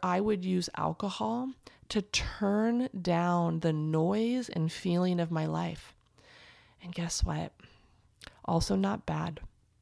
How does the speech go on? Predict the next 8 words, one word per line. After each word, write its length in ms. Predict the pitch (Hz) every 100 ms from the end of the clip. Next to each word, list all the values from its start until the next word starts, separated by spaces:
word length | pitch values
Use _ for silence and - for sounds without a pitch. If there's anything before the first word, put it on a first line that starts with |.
| _ - _ _
just 260 | - 175 -
what 220 | 175 -
was 180 | 180 165
within 340 | 160 - 156
reach. 540 | 156 175 214 - - - _ _ _ _ _ _ _ _ - - -
Because 320 | 185 208 185
the 180 | 185 180
instinct 680 | - 175 202 - 262 269 -